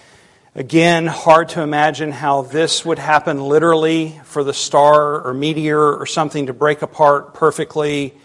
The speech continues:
uh, and get only one-third of the freshwater sources. Not saying that God couldn't do this, just saying that it becomes increasingly difficult to understand how this would happen.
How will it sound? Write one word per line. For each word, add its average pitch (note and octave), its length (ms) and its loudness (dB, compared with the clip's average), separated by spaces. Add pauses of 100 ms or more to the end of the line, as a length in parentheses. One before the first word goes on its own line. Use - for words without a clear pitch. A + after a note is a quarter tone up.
(240)
uh, C3 440 0
and C3+ 200 -10
get D3+ 220 -4
only D3 320 -6
one-third C#3+ 640 -2
of B2+ 100 -6
the C#3 80 -10
freshwater C#3+ 560 0
sources. C#3 680 -2
Not D3+ 180 -2
saying D#3 260 -4
that D3+ 120 -12
God C#3+ 280 0
couldn't F#3+ 300 -2
do F3 160 0
this, D#3 420 -2 (280)
just - 180 -8
saying D#3 220 -2
that C#3+ 100 -6
it - 100 -14
becomes C#3 320 -8
increasingly C3+ 560 -6
difficult C#3 480 -4
to D3 80 -8
understand C3+ 520 -8
how D3 180 2
this D3 240 -4
would C#3 100 -14
happen. C3+ 440 -8